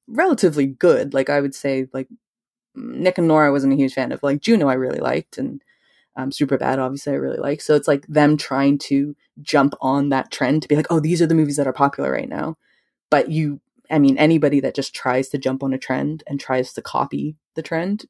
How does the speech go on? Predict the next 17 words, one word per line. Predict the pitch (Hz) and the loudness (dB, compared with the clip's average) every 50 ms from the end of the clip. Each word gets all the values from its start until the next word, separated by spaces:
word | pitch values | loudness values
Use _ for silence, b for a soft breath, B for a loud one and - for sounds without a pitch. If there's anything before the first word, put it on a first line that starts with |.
| _ | _
very | - 156 147 151 147 147 147 139 | -4 2 4 4 6 6 4 2
rarely | 131 139 135 135 139 135 135 135 | 2 0 0 0 2 0 0 -2
do | - 139 | -2 -2
they | 135 135 127 | 0 0 0
actually | 131 135 139 - - - 139 139 | 0 -2 -4 -6 -8 -6 -6 -6
achieve | 135 - - - 143 139 139 143 143 143 - - _ _ _ _ _ _ | -6 -8 -10 -8 -8 -6 -6 -8 -8 -10 -14 -20 _ _ _ _ _ _
the | - 147 | -10 -8
same | - - 135 131 139 | -4 -2 -2 -2 -2
success, | - - - - - - 135 170 196 - - - _ _ _ _ _ _ _ _ _ _ - | -4 -8 -12 -8 -4 -2 -2 -2 -4 -8 -12 -16 _ _ _ _ _ _ _ _ _ _ 0
um, | 139 139 139 139 139 147 151 - - | 2 2 4 2 0 -2 -4 -4 -2
'cause | 165 139 139 143 | -2 0 0 -2
it's | 135 - - - - - - _ - | -4 -4 -6 -14 -14 -16 -12 _ -2
an | 165 175 | 0 2
imitation, | 180 202 214 - 302 262 - - 127 131 - | 4 4 4 4 4 2 2 0 -2 -2 -2
you | - - | -2 0
know, | - 131 135 143 | 2 4 4 4
and | 147 143 143 143 143 143 | 4 4 2 2 0 -4